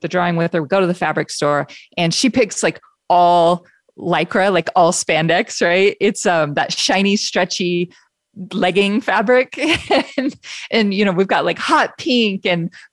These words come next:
bright, vibrant yellow and neon green and, uh, this glittery purple and, uh, almost like a purple lame and, like, a brilliant blue. Anyway, all of the red, um, all of the colors that she had.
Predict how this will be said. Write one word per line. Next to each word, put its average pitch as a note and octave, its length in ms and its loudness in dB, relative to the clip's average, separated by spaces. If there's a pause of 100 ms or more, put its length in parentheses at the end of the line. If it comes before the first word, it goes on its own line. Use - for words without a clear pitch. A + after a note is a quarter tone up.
bright, A#3+ 500 2
vibrant G#3+ 460 0
yellow G3 440 4
and F#3+ 200 2
neon G3+ 680 2
green F#3+ 460 0
and, D#3+ 280 -4
uh, D3 440 -2
this F#3 280 -2 (480)
glittery G#3+ 560 2
purple G3+ 800 0 (160)
and, F3+ 460 0
uh, F3 240 -2
almost G3+ 240 0
like - 100 -4
a D#3 60 -4
purple G3 420 -2
lame E3 500 0
and, D#3+ 120 -4
like, C#3+ 160 -10
a B2 180 -8 (260)
brilliant G#3 640 0
blue. F#3 540 2
Anyway, F3 400 0
all G3 220 4
of A#3+ 100 0
the E3+ 160 0
red, F#3 600 2 (280)
um, D#3 500 -2 (100)
all B3 200 4
of B3+ 80 0
the C4 80 2
colors G#3+ 320 0
that E3+ 100 -6
she - 200 -6
had. D#3+ 460 -2